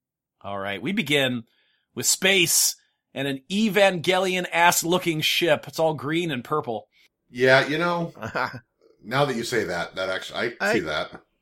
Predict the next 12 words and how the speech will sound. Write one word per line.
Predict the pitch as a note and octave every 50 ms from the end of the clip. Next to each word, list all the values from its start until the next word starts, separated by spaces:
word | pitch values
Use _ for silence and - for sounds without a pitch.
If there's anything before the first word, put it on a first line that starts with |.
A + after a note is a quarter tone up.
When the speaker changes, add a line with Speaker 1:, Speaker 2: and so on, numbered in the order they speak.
| _ _
Speaker 3:
Yeah, | - D#3+ E4+ E4 B3+ A3+
I | A#3 C4+
can, | - - - F3+ D3+ B2 A2 G#2+ - -
I | A3
can, | - B3+ C#3+ A2+ G#2+ G2+ -
I | F3
can | F#3+ F#3 B2 F#2+ E2 F2 - _ _ _ _
more | - A#2+ A#2+ G#2+
or | G2 E2+
less | E2 E2 -
see | - - F#2+ F2+
that. | D#2+ E2 F2+ -